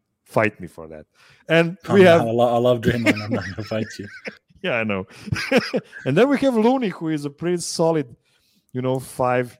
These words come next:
Speaker 1: They don't have a lot of guys behind him to, to, to play against Jokic. But let's face it, not a lot of teams really have good solutions against Jokic outside of the starting, starting five. So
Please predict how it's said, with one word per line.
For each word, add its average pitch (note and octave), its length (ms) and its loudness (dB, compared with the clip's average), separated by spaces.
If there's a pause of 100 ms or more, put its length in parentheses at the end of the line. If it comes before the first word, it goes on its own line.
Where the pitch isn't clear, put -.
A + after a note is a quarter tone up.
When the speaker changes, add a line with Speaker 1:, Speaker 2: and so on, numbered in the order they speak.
Speaker 1:
They D3 160 -2
don't D#3+ 220 -2
have D3+ 160 -4
a C3+ 60 -4
lot B2+ 340 -6
of A2 180 -14
guys A2+ 340 -8
behind G#2+ 480 -10
him C3 280 -14 (640)
to, A2 260 -6
to, G#2 160 -8 (340)
to G2+ 200 -4 (160)
play G#2 300 0 (240)
against G#2 420 -6
Jokic. G2+ 380 -8
But A#2+ 160 -6
let's G3 180 -6
face - 320 -8
it, - 80 -18 (380)
not D#3+ 160 -4
a - 20 -2
lot C#3 160 -4
of A#2 140 -10
teams G#2+ 340 -12
really G#2 280 -6
have G2 220 -8 (120)
good G#2 240 -8
solutions F#2+ 640 -12 (320)
against G2 580 -8
Jokic G2+ 400 -4
outside G#2+ 460 -6
of F#2 80 -8
the F#2 80 -12
starting, F2+ 440 -12 (800)
starting G2+ 400 -6
five. F#2 500 -8 (420)
So B2 320 0